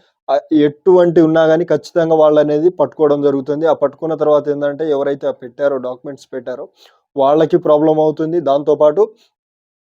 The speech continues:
ఆ, ఈ స్కూల్ వాళ్ళు ఉన్నారు కదా, ఎవరైతే ఆ బోనఫైడ్స్ ఇచ్చారో వాళ్ళకు కూడా ఖచ్చితంగా ప్రాబ్లం అవుతుంది.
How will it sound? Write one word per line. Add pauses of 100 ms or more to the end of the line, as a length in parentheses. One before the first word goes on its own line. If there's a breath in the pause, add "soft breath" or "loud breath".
ఆ,
ఈ (1000)
స్కూల్
వాళ్ళు
ఉన్నారు
కదా, (280)
ఎవరైతే
ఆ (100)
బోనఫైడ్స్
ఇచ్చారో
వాళ్ళకు
కూడా
ఖచ్చితంగా
ప్రాబ్లం
అవుతుంది.